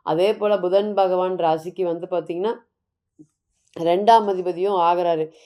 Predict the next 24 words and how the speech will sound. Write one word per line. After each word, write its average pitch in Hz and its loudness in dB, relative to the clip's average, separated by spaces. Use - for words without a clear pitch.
இந்த 240 2
பலன்கள் 190 2
எப்படி 175 -2
இருக்க 180 2
போகுது, 156 -2
என்ன 156 2
மாதிரியான 170 0
பலன்களை 165 -2
கொடுக்கறதுக்கு 170 -2
காத்துட்டு 160 -2
இருக்காரு? 160 -2
அஷ்டம 185 -4
ஸ்தானத்துல 185 0
மூலத்திரிகோணம் 226 2
பலம் 208 0
பெற்ற 208 -2
கிரகங்கள், 202 0
அதே 196 2
போல 196 0
நீசமடைஞ்சு 202 -4
நீசபஞ்ச 220 2
ராஜயோகத்துல 190 4
இருக்கக்கூடிய 170 -2
அஷ்டம 202 -4